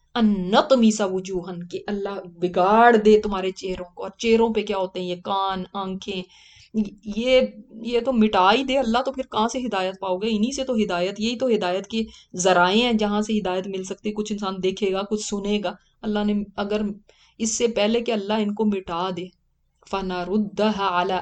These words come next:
अदबारिहा, या अल्लाह ताला क्या करे, फिर हम मोड़ दें, फेर दें उनकी पीठों पर इन चेहरों को,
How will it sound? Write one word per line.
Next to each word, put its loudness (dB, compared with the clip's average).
अदबारिहा, -6
या -2
अल्लाह -4
ताला 0
क्या -4
करे, -4
फिर -2
हम 2
मोड़ 6
दें, 2
फेर 8
दें -2
उनकी -2
पीठों -2
पर -6
इन 2
चेहरों -6
को, -16